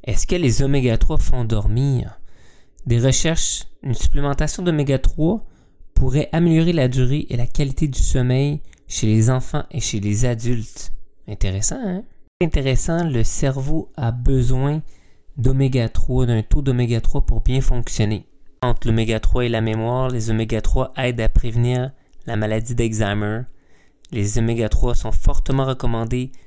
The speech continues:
pour les étudiants en période d'examen. Et aussi, ça a un effet positif, euh, sur, euh, votre humeur.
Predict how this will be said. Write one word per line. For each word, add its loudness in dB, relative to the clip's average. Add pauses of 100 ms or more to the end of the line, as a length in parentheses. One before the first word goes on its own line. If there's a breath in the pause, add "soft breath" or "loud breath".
(220 soft breath)
pour 2
les -2
étudiants -2 (140)
en -6
période -2
d'examen. -2 (480)
Et 2
aussi, 0
ça 2
a 2
un 0
effet 2
positif, 0
euh, 0
sur, 0
euh, 2
votre 4
humeur. 0